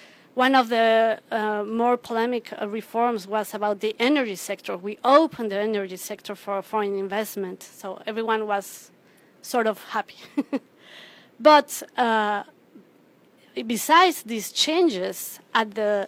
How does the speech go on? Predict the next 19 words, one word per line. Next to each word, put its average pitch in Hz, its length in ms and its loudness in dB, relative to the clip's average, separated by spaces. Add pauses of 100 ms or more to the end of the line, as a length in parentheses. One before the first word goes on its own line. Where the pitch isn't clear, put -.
(140)
state - 540 -4
level, 262 520 -2
violence 254 840 2
increased, 214 840 -6 (1200)
and, 269 480 4 (220)
uh, 220 520 0 (180)
the 220 100 -2
lack 254 280 4
of 247 180 -2
rule 262 300 0
of 220 140 2
law 226 380 0
ma-, 226 460 -4
made 233 340 -6 (120)
possible 208 640 0 (100)
that 202 260 -4 (140)
for 214 160 -10
the 202 120 -10
first - 600 -6